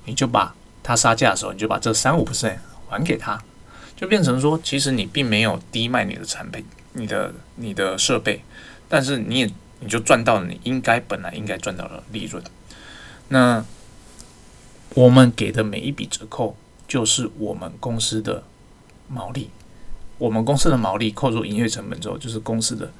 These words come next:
净利。这些净利看公司啦，公司愿意发给你多少，当然就是看比例嘛。所以净利越高，理论上我们身为第一线业务，拿到就要越多。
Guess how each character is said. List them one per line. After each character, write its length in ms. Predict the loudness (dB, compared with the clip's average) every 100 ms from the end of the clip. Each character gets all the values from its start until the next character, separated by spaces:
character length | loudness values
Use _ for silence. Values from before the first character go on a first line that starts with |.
| -20 -8
净 240 | -4 -2
利。 120 | -4 -6 -14 -20 -20 -20 -20 -2
这 140 | 6
些 120 | 10
净 300 | 10 8 0
利 220 | 0 -2 -6 -18 -20 -20 -20
看 200 | -4 -2
公 220 | 0 -2 -2
司 200 | -2 0
啦， 120 | 0 -4 -20 -20 -10
公 160 | -2 0
司 160 | 0 2
愿 160 | 2
意 80 | 2
发 180 | 2 2
给 140 | 0
你 120 | -6 -4
多 160 | 2 2
少， 300 | 2 -2 -10 -6
当 160 | 4 4
然 160 | 4 0 -16 -20 -20 -20 -20 -10
就 100 | -8
是 400 | -4 -2 -4 -8 -12 -18 -2
看 180 | -2 -2
比 200 | -6 -6
例 140 | -6
嘛。 140 | -8 -16 -20 -20 -14
所 120 | 2
以 140 | 2 2
净 220 | 2 4
利 80 | 6
越 180 | 6 6
高， 280 | 4 0 -2 -12 -12
理 180 | -8 -4
论 180 | -2 0
上 220 | 0 0
我 60 |
们 100 | -4
身 140 | -8 -6
为 100 | -8
第 160 | -6
一 20 | -6
线 160 | -4
业 140 | -4 -4
务， 160 | -8 -16 -12
拿 100 | -8
到 160 | -4 -4
就 120 | -4
要 160 | -6 -4
越 120 | -4
多。 280 | -4 -8 -10